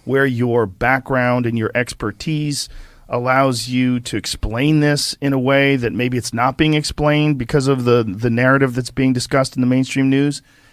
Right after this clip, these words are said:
And to watch you get silenced, first of all, to watch you get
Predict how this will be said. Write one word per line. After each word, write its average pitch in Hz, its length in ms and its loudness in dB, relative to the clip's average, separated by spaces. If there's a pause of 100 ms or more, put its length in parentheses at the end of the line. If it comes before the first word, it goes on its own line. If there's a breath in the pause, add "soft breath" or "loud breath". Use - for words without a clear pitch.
(120 soft breath)
And 135 100 -4
to 139 60 -2
watch 190 300 0
you 208 80 -6
get 147 260 -4 (220)
silenced, - 800 0 (300 soft breath)
first 226 200 2
of 226 60 0
all, 156 120 6
to 147 100 -2
watch 135 400 2
you 131 420 0 (140)
get 120 400 0